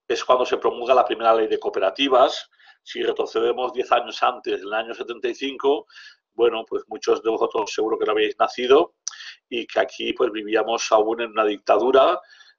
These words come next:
de, venida ya de la, de la guerra civil,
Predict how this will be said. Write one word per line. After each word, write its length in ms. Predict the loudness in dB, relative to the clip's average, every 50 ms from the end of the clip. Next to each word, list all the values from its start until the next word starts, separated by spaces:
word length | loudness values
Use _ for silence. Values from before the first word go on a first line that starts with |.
| _ _
de, 480 | 0 4 6 6 6 6 4 2 0 -2
venida 500 | -2 -2 -4 -2 -2 0 2 2 4 4
ya 220 | 4 4 4 4 2
de 140 | 2 0
la, 360 | 0 2 2 2 0 0 -2 -4 -8 _ _ _ _
de 120 | -2 0 2
la 140 | 4 4
guerra 260 | 4 4 2 0 0 -2
civil, 480 | -2 -4 -2 2 4 6 6 6 4